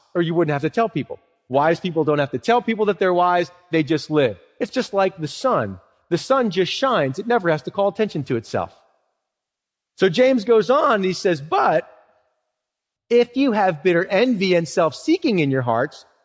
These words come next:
do not boast against and lie against the truth." So the truth will always be shown.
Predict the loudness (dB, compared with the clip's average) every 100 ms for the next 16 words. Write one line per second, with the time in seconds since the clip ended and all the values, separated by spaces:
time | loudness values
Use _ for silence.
0 | _ _ 0 0 0 -2 0 0 0 -2
1 | -2 -2 -4 -4 0 0 2 0 -2 0
2 | -2 -2 -8 -4 0 2 0 _ _ -2
3 | 0 -2 2 2 4 4 4 4 2 -2
4 | -4 -6 -2 0 2 2